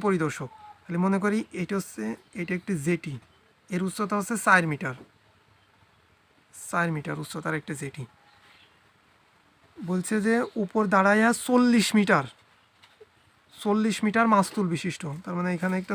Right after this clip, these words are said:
নৌকা, এখানে একটা নৌকা আছে, আর এখানে যে মাস্তুল আছে সেইটার উচ্চতা হচ্ছে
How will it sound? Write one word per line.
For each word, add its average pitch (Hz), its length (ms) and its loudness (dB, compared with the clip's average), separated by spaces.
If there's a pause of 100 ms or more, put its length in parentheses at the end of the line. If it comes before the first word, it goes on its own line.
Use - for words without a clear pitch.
নৌকা, 180 340 0 (3500)
এখানে 175 300 -8
একটা 196 220 -10
নৌকা 185 340 -2
আছে, 208 160 -6 (220)
আর 175 140 -2
এখানে 185 280 -2
যে 202 60 2 (120)
মাস্তুল 196 460 0
আছে 175 200 -6 (720)
সেইটার 190 360 -4
উচ্চতা 202 280 -8
হচ্ছে 208 160 -6